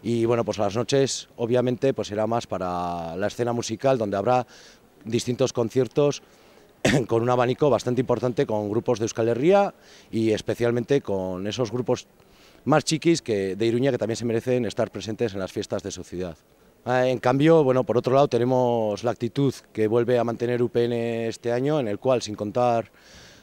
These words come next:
con nosotras, ha vuelto a presentar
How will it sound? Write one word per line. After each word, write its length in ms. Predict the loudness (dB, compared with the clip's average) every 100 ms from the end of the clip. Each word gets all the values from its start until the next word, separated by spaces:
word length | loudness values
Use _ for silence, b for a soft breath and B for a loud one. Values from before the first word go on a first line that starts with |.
| B 0
con 500 | 2 4 4 2 2
nosotras, 580 | 0 0 2 0 0
ha 60 | 0
vuelto 400 | 0 2 2 2
a 60 | 0
presentar 580 | -4 -6 0 0 0